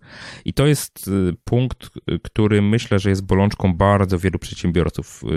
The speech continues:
y, startupów, y, firm takich, które zaczynają, posiłkują się gdzieś tam pieniędzmi zewnętrznymi, że mi się wydaje, że do szybkiego osiągnięcia, y, wyników muszą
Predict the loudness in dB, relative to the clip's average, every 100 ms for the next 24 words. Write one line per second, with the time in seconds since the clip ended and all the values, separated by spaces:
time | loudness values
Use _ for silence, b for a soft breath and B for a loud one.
0 | -2 -2 -4 -2 0 0 2 0 0 -4
1 | -6 -4 -4 -2 0 0 -2 -4 -8 -4
2 | -2 -2 -4 -2 0 2 2 0 -2 -2
3 | -4 0 0 0 -4 -8 -4 -4 -2 0
4 | 2 2 0 0 0 0 -2 0 0 2
5 | 2 -2 B B B B 0 2 2 2
6 | 4 4 4 2 0 0 -2 -2 -2 0
7 | -2 -2 -2 2 2 2 0 2 0 -2
8 | -4 0 2 2 0 2 4 4 2 0
9 | 0 -14 b b b b 2 4 4 2
10 | 2 0